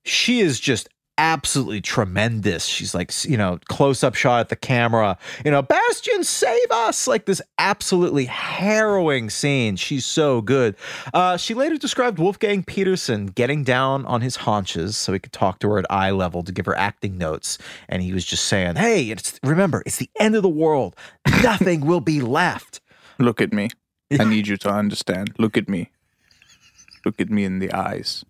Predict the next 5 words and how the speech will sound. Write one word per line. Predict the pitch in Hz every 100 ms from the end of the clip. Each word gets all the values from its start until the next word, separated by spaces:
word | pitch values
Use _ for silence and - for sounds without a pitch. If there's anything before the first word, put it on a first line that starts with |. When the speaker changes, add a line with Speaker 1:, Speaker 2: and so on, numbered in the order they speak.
| _
Speaker 2:
Tommy. | - 92 98 104 - _ _ _ _ _ _ - _ -
Nothing | 90 - - 110 104 139 _ _ _ _ _ -
will | - -
be | -
left. | - - _ -